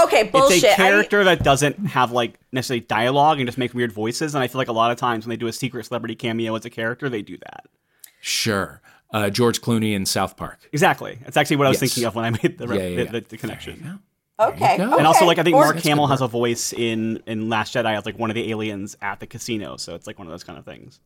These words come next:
Speaker 3: Ah.
Speaker 2: Yeah.
Speaker 1: Okay, now it's just, like, a little too much, Riley. Just,
Speaker 2: Okay,
Speaker 1: just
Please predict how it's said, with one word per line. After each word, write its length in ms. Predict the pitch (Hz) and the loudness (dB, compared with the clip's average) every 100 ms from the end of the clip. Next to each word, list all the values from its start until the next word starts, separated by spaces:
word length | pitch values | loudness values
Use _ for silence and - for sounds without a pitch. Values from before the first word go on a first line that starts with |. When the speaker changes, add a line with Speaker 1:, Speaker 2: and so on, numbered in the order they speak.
| _ 185 | _ -14
Speaker 3:
Ah. 640 | 233 349 339 90 73 67 - | -12 -10 -8 -8 -12 -20 -20
Speaker 2:
Yeah. 100 | - - _ | -20 -20 _
Speaker 1:
Okay, 320 | 269 269 175 | -2 2 2
now 260 | 180 247 302 | 4 4 4
it's 140 | 302 | 4
just, 240 | 294 240 - | 2 2 2
like, 180 | 180 - | 2 2
a 60 | |
little 320 | 180 170 165 151 | 2 2 0 -2
too 160 | - | -8
much, 340 | 120 92 - - | -8 -8 -10 -14
Riley. 360 | - 120 117 127 | -8 -8 -6 0
Just, 220 | 151 139 - | 2 2 2
Speaker 2:
Okay, 120 | |
Speaker 1:
just 100 | 160 | 0